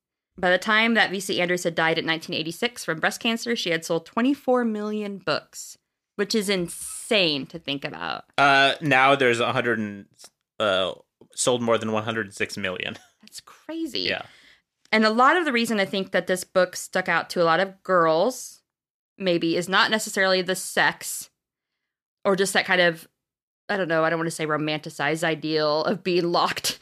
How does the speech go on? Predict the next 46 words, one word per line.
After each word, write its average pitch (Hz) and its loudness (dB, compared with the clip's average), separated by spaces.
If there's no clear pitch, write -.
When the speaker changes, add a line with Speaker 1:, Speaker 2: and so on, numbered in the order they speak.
Speaker 1:
like, 180 2
in 170 2
an 165 2
attic 180 4
Speaker 2:
<laughs> 226 2
Speaker 1:
far 330 6
away 269 8
Speaker 2:
The - 2
Speaker 1:
from 277 8
Speaker 2:
dream. 220 10
Speaker 1:
the 269 6
evils 294 8
Speaker 2:
The 311 8
Speaker 1:
of 302 8
the 320 8
Speaker 2:
dream. 269 8
Speaker 1:
world 269 8
and 240 6
the 240 6
people 294 4
who 269 6
are 254 8
horrible 254 8
to 247 -2
you 208 4
in 208 2
school, 208 2
um, 170 2
like 175 2
I 190 6
would 190 2
have 180 0
been. 165 0
But, 190 4
um, 165 2
is 190 0
the 196 0
female 277 2
anger, 92 -4
which 180 -2
we 185 -4
kind 175 -4
of 160 -2
briefly 156 -6
touched 151 -6
upon. 92 -6